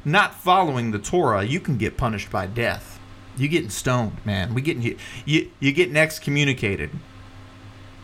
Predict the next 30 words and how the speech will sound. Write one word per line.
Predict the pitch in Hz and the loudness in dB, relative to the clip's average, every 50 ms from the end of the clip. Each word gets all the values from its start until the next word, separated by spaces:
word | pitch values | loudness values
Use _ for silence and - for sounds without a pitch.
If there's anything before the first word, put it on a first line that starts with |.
| - - - - - - - - | -20 -20 -20 -20 -20 -20 -10 -2
right? | - 113 120 131 127 - - | 2 4 4 4 2 0 -2
You're | 131 131 | 0 2
getting | 131 156 160 160 127 | 2 2 2 0 -2
kicked | - 160 156 160 - 151 | 0 0 -2 0 2 2
out. | 139 139 120 - - - - - - - - - - - - - - - - - - - - - - 110 | 4 4 2 0 -2 -8 -20 -20 -20 -20 -20 -20 -20 -20 -20 -20 -20 -20 -20 -20 -20 -20 -18 -14 -4 0
You, | 117 131 123 - - - - - | 0 0 0 -2 -8 -20 -12 -4
you're | - 127 120 | -2 0 2
getting, | 139 156 156 147 135 127 - - - - - - - - | 4 2 2 2 -2 -4 -4 -8 -18 -20 -20 -20 -12 -4
you're | - 113 113 | -2 0 2
getting | 117 127 120 - 117 98 | 2 2 2 0 -4 -6
killed. | - - 82 - - - - - - - - - - - - - - - - | -4 -4 -6 -6 -8 -14 -16 -16 -16 -20 -20 -20 -20 -20 -20 -20 -18 -6 2
That's | 120 135 151 160 - | 4 4 4 4 4
how | - 170 | 2 2
serious | 156 - - - 185 170 123 101 104 107 - - - - - - - - - - - - - | 2 0 0 2 2 2 2 -2 -4 -6 -8 -8 -8 -10 -14 -16 -20 -20 -20 -20 -14 -6 -2
that | 123 135 143 | 0 2 4
it | 156 151 | 4 4
is | 170 160 135 110 101 107 - - - - - - - - - - - - | 4 2 2 0 -2 -4 -4 -6 -6 -10 -16 -20 -20 -20 -20 -12 -6 -2
following | - - - 156 151 160 165 160 | 0 2 2 2 2 2 2 2
the | 160 151 | 2 2
law | 151 147 113 107 104 110 117 - - - - - - - - - - - | 2 2 2 2 0 -2 -4 -10 -16 -20 -20 -20 -20 -20 -20 -20 -12 -2
to | - - 190 208 | 2 4 4 6
the | 185 202 | 6 4
people | 196 196 185 180 170 160 156 | 4 2 2 2 2 2 2
of | 147 | 4
Israel, | 156 151 127 123 117 107 101 104 90 87 95 - 123 - - - - - - - | 2 2 2 2 4 4 4 4 2 2 0 -2 -4 -10 -14 -20 -20 -20 -6 -2
that | - 120 123 | 2 2 4
we're | 131 160 185 | 4 4 4
not | 196 196 190 196 | 4 2 2 2
gonna | 208 190 190 | 2 0 2
have | 180 185 185 180 139 - - - | 2 4 4 4 2 0 -2 -6